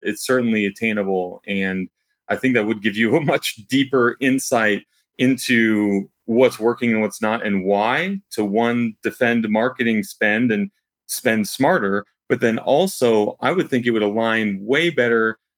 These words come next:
or increase your alignment to the sales leaders and the sales team in general when you provide that level of insight,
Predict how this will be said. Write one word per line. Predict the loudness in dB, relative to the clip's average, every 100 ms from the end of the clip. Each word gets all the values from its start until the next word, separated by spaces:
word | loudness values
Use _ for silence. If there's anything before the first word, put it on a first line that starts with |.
| -2
or | 2 4
increase | 4 0 2 0 0 0
your | 2 2 2
alignment | 0 2 2 0 -4
to | -8
the | -2
sales | 0 2 0 -2
leaders | -4 -4 -12 -16 -4
and | -2 -2
the |
sales | -2 0 0 -2
team | -2 0
in | 2
general | 0 0 0 0
when | 0
you | -2
provide | -4 -4 0 0 -2
that | -2
level | -2 0
of | 0
insight, | 0 -2 0 -2 0